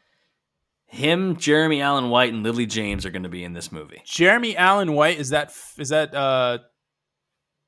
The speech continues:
Speaker 2: that's,
Speaker 1: He's
Speaker 2: that's
Speaker 1: the guy from The Bear.
Speaker 2: Yeah.
Speaker 1: Yeah.
Speaker 2: Yeah. Love The Bear. First off, that is Lip Gallagher.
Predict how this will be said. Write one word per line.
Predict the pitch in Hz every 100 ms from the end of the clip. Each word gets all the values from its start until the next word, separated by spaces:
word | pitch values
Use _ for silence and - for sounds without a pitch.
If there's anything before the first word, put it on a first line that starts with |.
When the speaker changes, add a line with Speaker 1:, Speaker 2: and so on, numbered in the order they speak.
| _ _
Speaker 2:
that's, | 151 151 -
Speaker 1:
He's | -
Speaker 2:
that's | 143 143 - - - _ -
Speaker 1:
the | 127
guy | 139
from | 127
The | 107
Bear. | 101 107 71 - _ _ _ _ _ _ -
Speaker 2:
Yeah. | 214 113 107 _ _
Speaker 1:
Yeah. | 165 101 -
Speaker 2:
Yeah. | 226 151 - _ _ _
Love | 139 143 160 151
The | 147
Bear. | 131
First | 131 185 170
off, | 117 113 _ _ _ _ _
that | 135 143
is | 123
Lip | 147 143
Gallagher. | 139 107 107 117 131 -